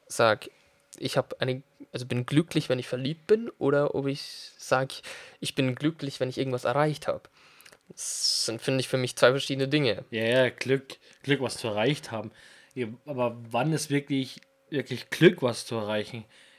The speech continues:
Speaker 2: Ist es jetzt, weil du dementsprechend arbeitest? Dann heißt, es hat ja nicht mit Glück zu tun, damit hat es ja mit der, mit der harten Arbeit zu tun. Aber ich würde jetzt mal Glück beschreiben, wie so, du kommst jetzt in eine Firma und plötzlich bist du ganz oben. Von jetzt auf gleich.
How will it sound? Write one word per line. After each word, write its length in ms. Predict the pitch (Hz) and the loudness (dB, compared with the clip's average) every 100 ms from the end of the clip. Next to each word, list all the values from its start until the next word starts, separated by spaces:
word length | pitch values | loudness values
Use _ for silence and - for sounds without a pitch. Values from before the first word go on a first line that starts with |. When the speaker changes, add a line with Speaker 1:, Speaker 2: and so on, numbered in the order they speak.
| _ | _
Speaker 2:
Ist 160 | 131 123 | -6 -4
es 100 | 120 | -4
jetzt, 200 | 113 - | -4 0
weil 480 | 123 117 113 123 - - - | 0 2 0 -4 -10 -20 -12
du 100 | - | -6
dementsprechend 600 | 123 120 117 - 104 101 | 0 2 0 -2 -8 -8
arbeitest? 800 | - 101 139 160 185 196 - - - | -6 -4 -4 -4 -6 -8 -10 -16 -16
Dann 140 | - 110 | -8 -6
heißt, 140 | 113 | -4
es 40 | 117 | -6
hat 160 | 117 | -4
ja 60 | 120 | -6
nicht 100 | 117 | -6
mit 160 | 117 | -6
Glück 220 | - 147 - | -2 -2 -2
zu 100 | 120 | -10
tun, 180 | 113 | -10
damit 160 | 107 104 | -12 -10
hat 140 | 107 | -10
es 60 | - | -8
ja 120 | 113 110 | -6 -4
mit 180 | 113 | -4
der, 180 | 110 107 | -4 -6
mit 120 | 117 | -4
der 80 | 110 | -4
harten 180 | 110 - | -4 -2
Arbeit 240 | 127 147 | 0 0
zu 80 | 139 | -2
tun. 220 | 117 113 117 - - - - - _ _ | -8 -10 -12 -20 -20 -20 -20 -20 _ _
Aber 160 | 117 113 | -4 -4
ich 100 | 110 | -2
würde 140 | 127 | -2
jetzt 160 | 120 - | -2 -2
mal 180 | 123 117 | -2 0
Glück 240 | 135 123 | 0 -2
beschreiben, 460 | 143 123 - 120 123 | -2 -2 2 2 2
wie 80 | 117 | 0
so, 180 | 123 | 0
du 140 | 123 120 | 0 0
kommst 320 | - 131 127 | 0 -2 -2
jetzt 160 | 120 131 | -6 -6
in 80 | |
eine 180 | 120 117 | -6 -6
Firma 400 | - 139 147 139 | -2 2 4 2
und 280 | 135 127 117 - - | 2 0 -2 -6 0
plötzlich 440 | 123 - 127 120 | 0 2 -2 -2
bist 240 | 135 117 - | 0 0 0
du 60 | |
ganz 280 | 123 120 117 | -4 -4 -4
oben. 360 | 175 156 123 110 - _ _ _ _ _ | -4 -2 -4 -8 -12 _ _ _ _ _
Von 160 | - | -2
jetzt 160 | 120 113 | -2 -2
auf 160 | 113 - | -6 0
gleich. 420 | 131 127 - | 2 2 -2